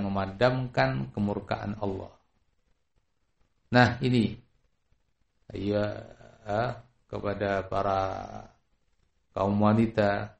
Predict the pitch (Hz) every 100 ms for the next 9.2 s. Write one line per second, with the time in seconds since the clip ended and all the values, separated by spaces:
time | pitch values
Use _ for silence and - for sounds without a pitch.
0 | - 92 92 95 101 117 117 113 - -
1 | - _ _ _ 107 120 - _ _ _
2 | _ _ _ _ _ - 110 143 143 120
3 | 127 143 143 139 - 123 127 117 113 101
4 | 87 95 - 101 - - - - _ _
5 | _ _ _ _ _ _ _ 110 127 127
6 | 120 120 113 117 113 107 - 107 113 135
7 | 127 107 98 101 - _ _ 98 98 104
8 | 104 98 101 101 104 107 107 113 110 -
9 | 95 -